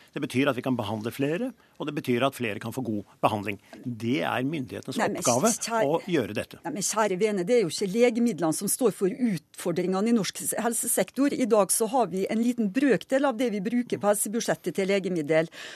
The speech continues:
Speaker 2: Og vi ser det at pasientene i dag lever og fungerer på en helt annen måte på grunn av våre gode nye aids-medisiner.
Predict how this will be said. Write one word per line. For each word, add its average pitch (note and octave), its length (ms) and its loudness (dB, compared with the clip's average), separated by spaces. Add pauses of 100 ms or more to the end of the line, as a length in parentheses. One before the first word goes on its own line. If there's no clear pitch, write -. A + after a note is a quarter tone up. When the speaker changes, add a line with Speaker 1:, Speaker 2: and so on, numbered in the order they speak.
Speaker 2:
Og A#3 320 8
vi C4+ 100 8
ser A#3 300 6
det A#3+ 160 6
at F3+ 160 2
pasientene A3 640 0
i G3+ 40 2
dag C4 280 6
lever C4 500 6
og A#3 140 0
fungerer A#3+ 360 4
på - 120 -4
en A3 100 -4
helt A3 220 -2
annen A#3 240 0
måte A#3+ 400 2
på C4 160 0
grunn G#3 340 2
av G3+ 160 2
våre A3+ 260 4
gode G#3+ 300 -2
nye G#3+ 220 2
aids-medisiner. G3 840 2